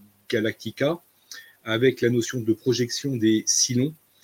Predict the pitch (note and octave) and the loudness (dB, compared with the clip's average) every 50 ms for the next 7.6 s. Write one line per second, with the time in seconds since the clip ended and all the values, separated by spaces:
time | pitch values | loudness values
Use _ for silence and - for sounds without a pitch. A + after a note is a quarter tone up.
0 | - - _ _ _ _ - G#2+ G#2+ A2 G#2+ G#2+ G#2 A2 A2 G#2+ - - - - | -20 -20 _ _ _ _ -10 -6 -2 -2 -2 0 0 -2 -2 0 0 -2 -2 -2
1 | B2+ A#2+ A#2 - - A#2+ A#2 A2+ G#2+ - A#2 A2 - B2+ B2+ B2+ C3 B2 - A2 | -2 -4 -4 -4 -2 -2 -2 -2 -2 -2 -2 -2 -2 -2 -2 -2 -4 -4 -6 -8
2 | G#2 G#2 G#2 G#2 G#2 G#2 G2+ - - A2+ - - A#2 A#2 B2 A#2 A2 G#2 - - | -8 -6 -6 -6 -4 -4 -2 -2 -2 -4 -6 -6 -4 -4 -4 -4 -6 -8 -16 -20
3 | - _ - C3+ B2+ - - A2+ A2+ A2+ - - A#2 A2+ - A2 - - - G2 | -16 _ -4 -4 -2 0 0 2 2 0 0 -4 -8 -10 -10 -14 -18 -16 -16 -16
4 | G2 - - - C#3 C3+ C3 C3 C3+ C3 A#2 B2+ - - C#3 A#2+ A#2+ B2 B2+ A#2 | -14 -10 -6 -4 -2 -2 0 -2 -2 -4 -6 -8 -6 -6 -4 -2 0 0 0 0
5 | B2+ A2+ A2+ A#2 B2+ B2+ A#2 A2 - - A#2+ G#2+ C3 C3 C3 B2+ A#2+ A#2+ C3 B2+ | -2 -2 -2 -2 -2 -2 -2 -4 -8 -10 -6 -2 0 0 0 0 0 0 -2 -2
6 | A#2 - - - - - A#2+ - - - A#2+ B2 B2+ A#2 G#2+ - - - G#2+ G#2 | -4 -6 -6 -6 -4 -4 -4 -6 -4 -2 -2 -2 -2 -2 -6 -8 -8 -8 -8 -8
7 | - - - - - A2+ A2+ A2+ A#2 A2+ A2 | -8 -10 -12 -6 -2 -2 0 0 -2 -4 -6